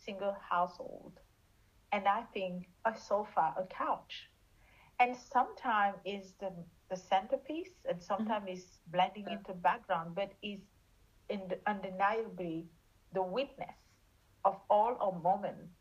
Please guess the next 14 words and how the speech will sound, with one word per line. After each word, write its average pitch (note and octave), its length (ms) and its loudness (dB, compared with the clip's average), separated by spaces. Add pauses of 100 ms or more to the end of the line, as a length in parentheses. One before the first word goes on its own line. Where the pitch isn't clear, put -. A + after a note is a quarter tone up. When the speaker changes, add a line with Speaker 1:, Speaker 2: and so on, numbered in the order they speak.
(140)
Speaker 1:
involving F3+ 520 4
emotion. D#3+ 500 -8 (840)
So - 120 2
if E3 80 -4 (100)
you're F3 100 -2 (160)
happy, A#3+ 260 -10 (180)
you're D#3+ 140 -4
on D3 100 -10
the E3 80 -10
couch. - 460 -10 (1120)
If F#3+ 300 -10
you F#3 220 2
are C3+ 160 4
crying, F#3+ 680 6